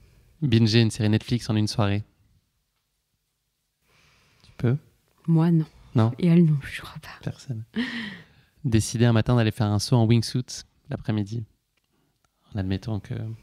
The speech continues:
Speaker 1: d'avoir les compétences. Qui est, qui est, euh, le plus, euh, risk-taker ?
Speaker 2: Je dirais moi, et en même temps, euh,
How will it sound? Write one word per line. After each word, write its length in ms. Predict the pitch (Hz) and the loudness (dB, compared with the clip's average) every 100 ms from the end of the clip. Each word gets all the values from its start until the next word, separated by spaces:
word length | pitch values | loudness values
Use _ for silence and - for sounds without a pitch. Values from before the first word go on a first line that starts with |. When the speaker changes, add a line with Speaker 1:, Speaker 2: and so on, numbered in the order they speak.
| _ _ _ - | _ _ _ -12
Speaker 1:
d'avoir 200 | 101 104 | -10 -8
les 80 | |
compétences. 580 | 104 107 107 - 107 - _ _ _ _ | -8 -8 -8 -10 -12 -14 _ _ _ _
Qui 160 | - 113 | -4 -4
est, 100 | 107 | -4
qui 180 | - | -2
est, 80 | 117 | 0
euh, 240 | 104 101 104 | 0 -2 -4
le 60 | |
plus, 280 | - - 107 | -8 -10 -6
euh, 200 | 101 98 95 95 _ _ _ _ _ | -6 -6 -10 -14 _ _ _ _ _
risk-taker ? 680 | - 113 - - 113 113 117 117 - _ _ _ _ _ _ _ _ _ _ - | -4 -2 0 -2 0 0 0 -4 -8 _ _ _ _ _ _ _ _ _ _ -8
Speaker 2:
Je 80 | 185 | 0
dirais 300 | 175 202 220 | 2 4 6
moi, 420 | 226 240 302 330 | 6 4 4 4
et 80 | 214 | 4
en 80 | 180 | 4
même 180 | 196 | 2
temps, 300 | 190 208 240 214 | 2 0 0 2
euh, 320 | 180 175 | 2 0